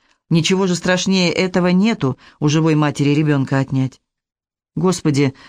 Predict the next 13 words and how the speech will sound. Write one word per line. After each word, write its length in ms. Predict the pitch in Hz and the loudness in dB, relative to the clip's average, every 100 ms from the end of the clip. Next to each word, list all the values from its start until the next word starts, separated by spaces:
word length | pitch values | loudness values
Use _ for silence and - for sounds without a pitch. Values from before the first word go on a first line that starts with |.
| - | -8
да 160 | 151 175 | -2 0
зачем 400 | 180 180 208 190 | 0 0 0 0
же 100 | 175 | 0
мне 180 | 180 175 | 0 0
его 140 | 175 | -2
красть 440 | 170 190 165 - 135 | 0 0 0 -4 -4
было-то? 600 | 131 143 135 - 127 127 _ _ _ _ _ _ _ _ - | 0 0 -2 -4 -6 -6 _ _ _ _ _ _ _ _ -10
Из 140 | 131 | -8
чувства 400 | - 202 220 240 | -4 -4 -2 -2
злобной 460 | 208 208 202 214 - | 0 2 2 0 0
уголовной 540 | 180 180 165 165 175 | 0 0 2 2 2
мести, 340 | 170 147 143 156 | 2 0 0 0
Лиза, 380 | 139 135 131 | 0 2 0